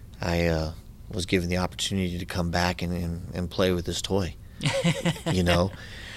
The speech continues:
Speaker 1: I mean, well, when you look at, you know, I did, I did shuttle, I did station. I was a subsystem manager for several products on sp-, on the space station and space shuttle, and some of my gear even transferred from shuttle to station as swapped asset.
Speaker 2: Oh, cool.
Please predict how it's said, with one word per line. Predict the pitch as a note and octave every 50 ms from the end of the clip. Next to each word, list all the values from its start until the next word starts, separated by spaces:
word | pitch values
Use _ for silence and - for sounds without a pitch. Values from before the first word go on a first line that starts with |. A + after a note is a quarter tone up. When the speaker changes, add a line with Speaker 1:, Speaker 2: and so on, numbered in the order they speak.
| - - -
Speaker 1:
I | A#2
mean, | A2 A2 A2 F#2+ G2
well, | A2+ A#2 A#2
when | A#2+ A#2+
you | A2+ A2
look | A2+ B2 B2 -
at, | A#2+
you | A2 A2 A2
know, | G#2+ G2
I | E2+ - - G#2+
did, | G2 F#2+ G#2+ G#2 F#2+
I | G2 G2
did | F#2 G2+ G2 F#2
shuttle, | F#2 - - A2 G2+ G2+ G2 F#2+
I | G2+ F#2+
did | F#2+ G2+ F#2
station. | - - G#2+ G2 F#2 - F#2+ F2+ F2+ F#2 F2+
I | F#2
was | G2 G#2 G2+ G2 -
a | A#2+ A2
subsystem | G2 - G#2+ - - G2+
manager | F#2+ F#2+ F#2+ F#2+ F#2 F#2+ F#2
for | - - F#2
several | - - - G#2 G2 G2+ F#2
products | - - F#2 F2+ F#2+ F#2 - -
on | F#2+ F#2 F2
sp-, | - - - F#2 F#2+ F2+ - -
on | G#2 G2
the | F#2+ F2+
space | - - F#2+ F2+ F2
station | - - F#2 F2 - - F2+
and | F2 -
space | - - F2+ F2
shuttle, | - - F#2+ F2 F2+ F2+ - - - - - - -
and | - G2+ G2
some | - A2+ G#2+ G#2
of | G#2
my | G2+ G2 F#2
gear | F2 F2+ F#2+ G2
even | G2 F2+ F#2 F2+
transferred | E2 - G#2 G2 F#2 - - F2 -
from | - A2+ G#2
shuttle | F#2+ - - G#2 F#2+ G2 F2+
to | F#2
station | - - - G2 F#2+ - - G2 F2+
as | F2+ F2+ F2 - - - - - - - -
swapped | - - - - F2+ - -
asset. | - G2 - - - F2 F2
Speaker 2:
Oh, | - D3 -
cool. | - - D3+